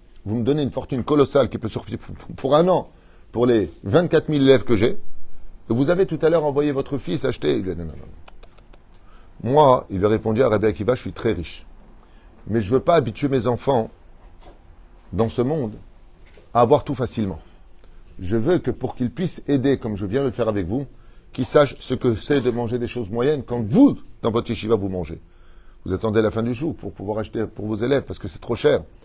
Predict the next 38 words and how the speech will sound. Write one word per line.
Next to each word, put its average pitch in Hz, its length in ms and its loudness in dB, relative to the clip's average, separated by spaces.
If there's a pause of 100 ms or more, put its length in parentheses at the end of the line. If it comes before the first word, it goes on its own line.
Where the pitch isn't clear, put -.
(420)
Moi, 131 200 0
je 113 40 -6
veux 131 120 -2
éduquer 123 420 -4
mes 127 180 -2
enfants 143 460 -4 (540)
dans 117 200 -4
ce - 60 -14
qu'on 123 120 -6
appelle 123 240 -4
Mida 117 280 0
Benonit, 107 500 -2
c'est-à-dire 113 480 -2 (640)
moyen 117 320 4
dans 90 100 -4
la 82 80 -8
vie. 78 160 -10 (380)
Pas 180 140 4
tout 185 120 -8
facilement. 117 480 -4 (360)
Dès 107 140 -2
qu'il 113 140 -2
a 110 60 4
dix-huit 101 320 -4
ans, 107 60 -2
la 101 80 -2
Mercedes, 101 520 -2
dès 95 120 -8
qu'il 104 160 -4
a - 20 -2
à 101 240 -4
la 95 80 -2
maison, 101 300 -6
je - 60 -16
t'achète. 101 420 -2
Et 98 40 -8
je - 60 -12
t-, - 80 -20